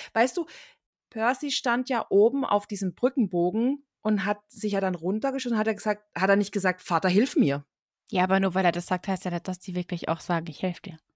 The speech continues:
Speaker 1: Ja, aber jetzt in dem Kapitel, wenn er nachher die, das Wasser aus den Rohren schießen lässt, dort sagt er ja nicht, "Äh, Papi,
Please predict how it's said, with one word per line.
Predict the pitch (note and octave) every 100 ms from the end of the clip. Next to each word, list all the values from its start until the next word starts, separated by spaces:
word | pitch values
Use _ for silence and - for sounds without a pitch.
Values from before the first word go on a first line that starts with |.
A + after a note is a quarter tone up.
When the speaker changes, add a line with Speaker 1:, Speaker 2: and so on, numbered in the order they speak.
| _ _ -
Speaker 1:
Ja, | D4 E3+ - _
aber | F#3 F3+
jetzt | D#3+ D3+
in | F3+
dem | D#3+ E3+
Kapitel, | A3 C4+ D4+
wenn | B3+
er | F3+
nachher | E3 E3 E3+
die, | F3 E3
das | E3 -
Wasser | C#3 F3
aus | F3+
den | G3
Rohren | F#3+ G3 G3
schießen | A3 G#3+ A3+
lässt, | A#3+ - - - _
dort | F#3 D#3
sagt | F#3+ F3
er | A3
ja | A3+
nicht, | B3 - - _ _ _
"Äh, | F#3+ F3+ F3+
Papi, | F3+ F3+ F3+ F3 -